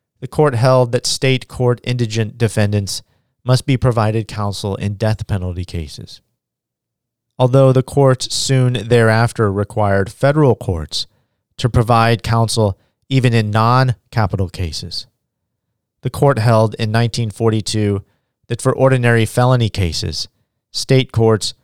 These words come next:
could decide for themselves whether to appoint counsel to indigent defendants. In nineteen sixty-three, the court reversed Betts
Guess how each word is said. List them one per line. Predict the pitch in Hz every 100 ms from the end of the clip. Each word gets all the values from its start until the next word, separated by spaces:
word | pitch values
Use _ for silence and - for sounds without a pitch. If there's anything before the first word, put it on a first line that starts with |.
| _ _
could | - 151
decide | 135 120 - 107 104
for | -
themselves | 101 98 - - 135 127 95 85 - _ _ _ _ -
whether | 117 120
to | - 120
appoint | 107 110 104 98
counsel | 98 95 90 98 87 - -
to | 110
indigent | 110 104 95 95 80 - -
defendants. | 104 110 107 87 73 - _ _ _ _ _ _ _ _ _ _ _ _ _ _ _ _ -
In | 139
nineteen | 139 143 151 139
sixty-three, | - 123 135 117 104 107 98 - _ _ _ -
the |
court | - 151 151 143
reversed | 131 117 117 110 - -
Betts | 123 120 120 -